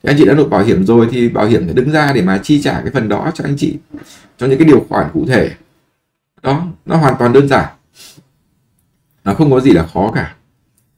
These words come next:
Ờ, nhưng có một cái lăn tăn thế này thôi, đó là những cái tác phẩm. Có những cái tác phẩm mà nó rất là kinh điển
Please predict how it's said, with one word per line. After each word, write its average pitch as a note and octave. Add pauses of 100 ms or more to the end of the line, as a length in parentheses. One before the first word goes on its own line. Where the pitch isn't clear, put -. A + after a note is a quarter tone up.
(240)
Ờ, G2+
nhưng C3
có B2
một C#3
cái A2
lăn C3
tăn C3
thế A2
này G#2
thôi, A2+ (480)
đó G#2
là A#2
những F2
cái A2+
tác -
phẩm. F2 (1040)
Có A#2+
những C3+
cái D#3
tác E3
phẩm -
mà F2 (200)
nó G#2
rất E3+
là A#2
kinh B2
điển F#2+